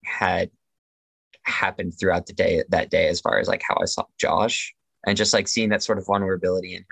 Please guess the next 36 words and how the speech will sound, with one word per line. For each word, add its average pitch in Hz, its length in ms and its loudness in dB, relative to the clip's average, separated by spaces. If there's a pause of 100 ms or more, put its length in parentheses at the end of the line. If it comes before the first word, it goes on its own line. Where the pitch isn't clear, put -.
and 92 120 -20
stuff 90 300 -2 (100)
was, 90 240 -4
like, 87 220 -4
really 98 200 0
impactful 90 500 -2
for - 120 -4
me. - 280 -2 (460)
As 107 280 2
I 107 360 4
had, 98 180 0 (120)
you 113 100 -2
know, 90 120 -4
become 92 400 -2
very, 92 220 4
like, 87 160 0
sentimental 95 680 -2
throughout 92 220 0
the 92 80 -2
day 76 300 -2
and 78 120 -8
stuff, - 440 -4 (120)
my, 87 380 -2 (400)
my 101 100 2
ex - 380 0
had 87 240 0 (400)
gone 95 220 2
the 87 140 0
opposite 90 380 0
direction. 110 540 2
It 95 120 -6
was, 90 160 -8
she - 120 0
was 110 160 0
just, 104 180 0
like, 131 140 2